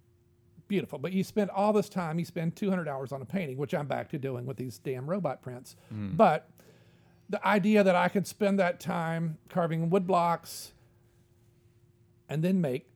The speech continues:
Speaker 1: ten thousand of 'em, that's the way to get your art out into the world.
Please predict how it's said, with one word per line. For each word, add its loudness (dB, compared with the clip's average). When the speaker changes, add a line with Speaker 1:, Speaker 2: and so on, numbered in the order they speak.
Speaker 1:
ten -8
thousand 0
of -10
'em, -20
that's 0
the -2
way 2
to -2
get -6
your -6
art -6
out -6
into -10
the -10
world. -6